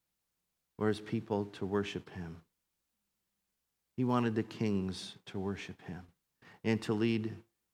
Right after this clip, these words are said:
his people in righteousness. But as we talked about a few weeks ago, the northern kingdom had zero good kings. The southern kingdom had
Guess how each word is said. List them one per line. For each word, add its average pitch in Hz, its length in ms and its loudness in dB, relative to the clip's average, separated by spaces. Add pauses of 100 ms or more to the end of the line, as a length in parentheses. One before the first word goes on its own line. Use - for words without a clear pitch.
(160)
his 127 220 2
people 82 640 -6
in 98 180 -2
righteousness. - 920 -6 (1080)
But 104 100 4
as 107 120 6
we 110 60 2
talked 123 320 4
about 110 220 4
a 104 60 2
few 104 180 -2
weeks 127 280 -2
ago, 95 220 0
the 95 120 2
northern 110 380 2
kingdom 101 460 -2
had 101 320 -2 (180)
zero 104 420 6
good 95 220 2
kings. 87 460 -4 (1400)
The 101 60 -10
southern 113 320 4
kingdom 95 340 0
had 90 300 0